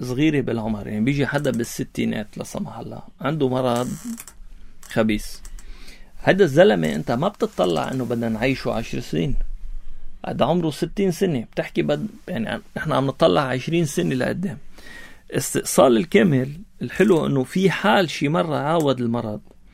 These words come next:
بضل عندك سلاح الأشعة من بعده. يعني إذا تابع مزبوط ورجعت لقط معاودة للمرض وبعده البي اس آ واطي عنده، فيك ترجع تستعمل سلاح الأشعة.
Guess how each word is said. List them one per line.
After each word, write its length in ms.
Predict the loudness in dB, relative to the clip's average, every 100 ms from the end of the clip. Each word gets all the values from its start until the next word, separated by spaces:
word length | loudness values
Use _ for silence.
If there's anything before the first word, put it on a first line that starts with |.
| -20 -6
بضل 300 | 2 6 6
عندك 340 | 6 2 0 -2
سلاح 340 | -2 0 0
الأشعة 580 | -2 -4 -2 -2 0 -2
من 180 | -2 -4
بعده. 260 | -6 -8 -14 -20 -20 _ _ -20 -20 -8 -4
يعني 140 | -2
إذا 160 | 0 2
تابع 360 | 6 6 4
مزبوط 680 | 2 0 2 2 2 -2 -14 -18 -18 -18 -16 -16 -2
ورجعت 500 | 2 4 6 4 4
لقط 340 | 0 2 0 -2 -16 -6
معاودة 580 | -2 2 6 6 6 4
للمرض 560 | 2 2 2 2 -2 -2
وبعده 340 | 2 2 2
البي 240 | 0 -2 -4
اس 180 | -4
آ 100 | 0
واطي 420 | 0 2 0 0 -4
عنده، 380 | -4 -6 -8 -12 -20 -20 -18 -20 -20 -2
فيك 240 | 2 4
ترجع 420 | 6 6 6 4
تستعمل 580 | 2 -4 2 4 4 0
سلاح 340 | -2 0 0 -2
الأشعة. 600 | -6 -4 -2 -4 -6